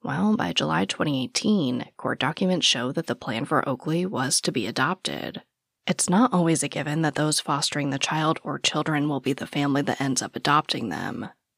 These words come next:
But given how much Jamie Jo and Eric love Oakley, I have no doubt that they were going to fight to be the family that adopted her. It's not exactly clear why the plan for Oakley changed to adoption at this point, but it's worth mentioning that this same month,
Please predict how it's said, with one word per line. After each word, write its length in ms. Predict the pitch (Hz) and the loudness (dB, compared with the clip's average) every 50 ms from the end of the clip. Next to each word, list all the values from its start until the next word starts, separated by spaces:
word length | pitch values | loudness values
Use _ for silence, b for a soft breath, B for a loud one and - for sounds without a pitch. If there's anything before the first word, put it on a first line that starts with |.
| _ _ _ | _ _ _
But 260 | - 143 147 170 - - | -6 -2 -2 -2 -2 -4
given 240 | - 139 143 151 | -4 -2 -2 0
how 140 | 160 165 175 | 0 2 2
much 260 | 160 160 - - - | 2 2 2 0 0
Jamie 280 | - - 123 131 143 143 | 0 0 2 2 2 2
Jo 180 | - 139 131 131 | 2 0 0 0
and 120 | 135 - | 0 -2
Eric 380 | 131 123 113 131 - - - - | -2 -4 -4 -4 -6 -6 -2 0
love 220 | 147 180 196 - | 2 2 2 2
Oakley, 680 | - - 120 113 - - 123 113 104 107 123 - - - - | 0 -2 -2 -4 -4 -6 -6 -6 -6 -6 -6 -6 -4 0 2
I 80 | 170 | 4
have 140 | 185 202 208 | 4 4 4
no 280 | 185 147 127 131 139 160 | 4 4 4 4 2 2
doubt 320 | - 135 117 131 151 160 | 0 0 0 0 0 -2
that 120 | - 233 - | -2 -2 -2
they 120 | 151 151 | 0 2
were 140 | 156 160 160 | 2 4 4
going 220 | - 160 160 147 | 4 4 4 2
to 100 | - - | 0 -2
fight 260 | - - 135 135 127 - | -4 -2 -2 -2 -2 -2
to 80 | - | -2
be 120 | - 151 135 | 0 0 0
the 120 | 113 123 | 0 -2
family 340 | - - - 120 120 127 113 | -4 -4 -4 -2 0 0 0
that 160 | - - 104 | 0 -2 -2
adopted 480 | 87 113 - - - - - - - - | -2 0 0 0 0 0 -2 -4 -6 -4
her. 420 | - - - - - - - - _ _ _ _ _ _ _ _ _ _ _ _ - | -4 -4 -4 -6 -6 -10 -12 -14 _ _ _ _ _ _ _ _ _ _ _ _ -6
It's 220 | 185 175 - - | -4 -2 -2 0
not 160 | 202 208 233 269 | 0 4 4 4
exactly 440 | 262 - 185 151 120 - - 147 | 4 4 2 -2 -2 -4 -6 -8
clear 300 | 139 - - 147 139 135 | -8 -6 -6 -4 -4 -4
why 260 | 143 147 143 131 147 185 | -4 -4 -2 -2 -2 -2
the 100 | 208 190 | -2 -2
plan 260 | - - 151 143 143 | -2 -2 -2 -2 -2
for 180 | - 139 - | -4 -4 -4
Oakley 260 | 143 151 - - 143 143 | -4 -4 -4 -4 -4 -2
changed 460 | - - - 151 160 160 156 - - | -2 -2 -2 0 0 2 0 0 0
to 80 | 139 | -2
adoption 420 | 131 127 110 98 101 - - - 110 | -2 -2 -2 -2 -2 -4 -4 -6 -6
at 120 | 101 - | -6 -6
this 180 | - 104 - - | -4 -4 -4 -6
point, 480 | - - 107 - - 110 - - - - _ _ _ _ - | -6 -8 -10 -8 -8 -8 -8 -10 -12 -14 _ _ _ _ -6
but 220 | 165 165 190 - - | -2 -2 -2 -2 -2
it's 180 | 175 156 - - | -4 -6 -4 -4
worth 240 | 139 127 139 - 147 | -4 -4 -4 -4 0
mentioning 580 | 160 208 233 220 - 156 135 127 131 143 156 151 | 2 4 4 4 2 0 0 -2 -4 -6 -6 -6
that 160 | 139 127 - | -6 -8 -6
this 140 | - 135 - | -6 -4 -2
same 300 | - - 123 117 113 120 | -2 -2 -4 -6 -6 -4
month, 440 | 139 170 165 123 95 127 - - | -2 -2 -2 -2 -4 -6 -10 -10